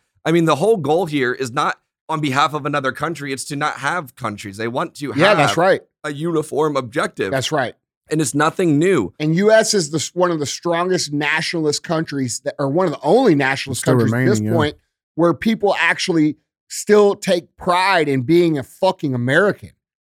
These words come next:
Speaker 1: Well,
Speaker 2: And
Speaker 1: it's,
Speaker 2: they're
Speaker 1: it,
Speaker 2: trying to remove that.
Speaker 1: it goes back to, like,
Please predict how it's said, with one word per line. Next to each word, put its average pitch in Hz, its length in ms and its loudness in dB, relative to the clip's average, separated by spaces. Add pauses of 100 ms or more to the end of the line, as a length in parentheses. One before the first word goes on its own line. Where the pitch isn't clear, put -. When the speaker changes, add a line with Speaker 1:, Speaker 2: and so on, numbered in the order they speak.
(320)
Speaker 1:
Well, 185 120 4
Speaker 2:
And 180 80 2
Speaker 1:
it's, 151 60 -2
Speaker 2:
they're 202 100 4
Speaker 1:
it, 202 60 2
Speaker 2:
trying 247 220 4
to 202 80 4
remove 180 520 4
that. 123 240 -6 (200)
Speaker 1:
it 185 140 -10
goes 226 240 0
back 185 340 0
to, 202 160 -2
like, 190 260 -2